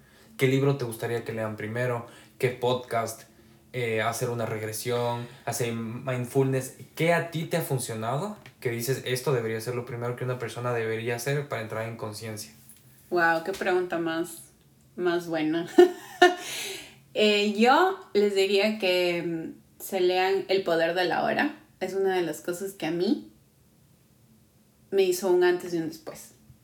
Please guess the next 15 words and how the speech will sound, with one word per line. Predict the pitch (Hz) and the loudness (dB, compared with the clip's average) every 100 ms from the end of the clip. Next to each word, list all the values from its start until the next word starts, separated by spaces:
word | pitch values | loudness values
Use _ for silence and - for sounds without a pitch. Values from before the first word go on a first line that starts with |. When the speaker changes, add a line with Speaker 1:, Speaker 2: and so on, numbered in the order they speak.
| _ - | _ -12
Speaker 1:
Ok. | 117 113 107 107 - - - - - _ _ _ | -10 -10 -14 -16 -20 -20 -20 -20 -20 _ _ _
Speaker 2:
Eh, | 208 208 202 202 196 196 190 196 185 - _ _ _ _ - _ _ _ _ _ _ _ _ _ _ _ _ _ | 4 6 6 6 6 6 4 2 -2 -8 _ _ _ _ -20 _ _ _ _ _ _ _ _ _ _ _ _ _
creo | - 220 233 240 | 4 6 6 6
que | 240 | 2
también | 220 185 180 180 185 202 | 2 4 4 4 4 2
el, | 202 190 190 170 - | 2 2 2 -2 -2
el | 185 180 170 | 0 0 2
concentrarse | 180 180 180 175 190 208 | 0 0 0 0 0 0
mucho | 190 190 - | -2 -2 -2
en | 175 165 | -2 0
uno | 208 226 220 190 180 180 - _ | 4 6 6 6 4 2 -6 _
y | 180 170 | -6 -2
en | 170 170 170 170 170 - - | 0 0 0 -2 -4 -8 -16
trabajar | - 190 175 190 190 190 | 0 2 4 4 2 2
tu, | 208 196 180 165 180 | 2 4 2 -2 -8